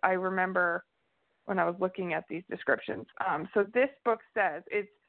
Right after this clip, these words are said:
Gamache's, which I love the name, by the way, uh, first day back as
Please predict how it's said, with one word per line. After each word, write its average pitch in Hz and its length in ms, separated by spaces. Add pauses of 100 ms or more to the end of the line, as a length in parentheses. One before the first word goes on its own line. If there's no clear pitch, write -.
(300)
Gamache's, 226 760 (260)
which 190 120 (100)
I 180 40
love 170 240
the - 60
name, 135 180
by - 100
the - 60
way, 135 120 (600)
uh, 196 220
first 311 240
day 302 100
back 247 380
as 226 60